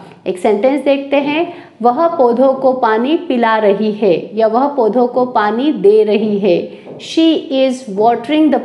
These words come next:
plants, she is watering the plants।" तो इस line में हमें ये याद रखना है कि water जो शब्द है, watering किया है क्योंकि ये continuous tense है,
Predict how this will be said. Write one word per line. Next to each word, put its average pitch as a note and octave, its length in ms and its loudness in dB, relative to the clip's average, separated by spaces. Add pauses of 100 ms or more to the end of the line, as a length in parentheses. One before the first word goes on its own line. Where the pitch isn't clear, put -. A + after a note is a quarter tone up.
plants, F#3 500 -2 (420)
she D4 240 -2 (180)
is C4+ 200 0 (200)
watering G3+ 520 2
the C4 200 2 (220)
plants।" G3 500 0 (140)
तो A#3 60 0
इस C#4 400 -2
line B3+ 260 0
में B3+ 260 0
हमें A#3 480 -2 (280)
ये A3+ 80 0
याद A#3 280 2
रखना C4+ 260 -2
है C#4+ 140 -2
कि D4 140 -2
water A3+ 440 0
जो C#4+ 180 -4
शब्द A#3+ 360 -2
है, A#3+ 460 -2
watering G3+ 400 0
किया A#3+ 200 0
है C4+ 160 0
क्योंकि C4 260 -6
ये B3 220 -2
continuous A#3+ 640 -6
tense G#3 340 2
है, C#4+ 440 -6